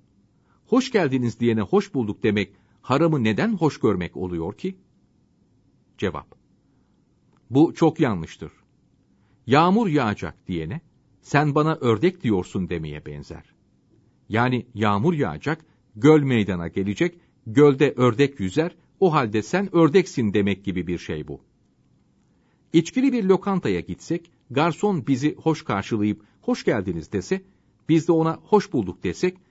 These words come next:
bu içki satmanız hoştur anlamına gelmez. Bizi iyi karşıladın demektir. Bir iş için meyhaneye bile gitsek,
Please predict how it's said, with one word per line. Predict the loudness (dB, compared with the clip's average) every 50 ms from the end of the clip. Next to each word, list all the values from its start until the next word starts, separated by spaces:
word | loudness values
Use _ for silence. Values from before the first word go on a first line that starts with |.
| _ _ _ _ 0
bu | 0 0 0 0 -4 _ _
içki | -6 -6 -4 -6 -8 -6
satmanız | -4 -4 -6 -4 -2 -2 -2 0 -2 -2 -4
hoştur | -2 0 0 0 0 -4 -8 -6 -6
anlamına | -4 -4 -4 -4 -4 -4 -4 -6
gelmez. | -6 -6 -8 -8 -6 -8 -8 -10 -12 -18 -20 _ _ _ _ _ _ _ _ _ _ _ _ _ _ _ _ _ _ _ _ _ _ _ _ _ _ -4
Bizi | -4 -2 -2 -2 0
iyi | 0 0 0 -2
karşıladın | -2 -4 -4 -4 -4 -4 -4 -4 -4 -4 -6 -8 -10
demektir. | -10 -12 -12 -14 -16 _ -20 -20 -20 _ _ _ _ _ _ _ _ _ _ _ _ _ _ _ _ _ _ _
Bir | 0 0 0 0
iş | 0 -4 -6 -6 -4 -6
için | -6 -4 -4 -4 -4 -6 -8 _ _ _ -2
meyhaneye | 0 0 0 0 0 -2 -2 0 0 0 0 -2 -2 -2
bile | -2 -2 0 -2
gitsek, | -2 -4 -8 -10 -10 -10 -10 -12 -12 -12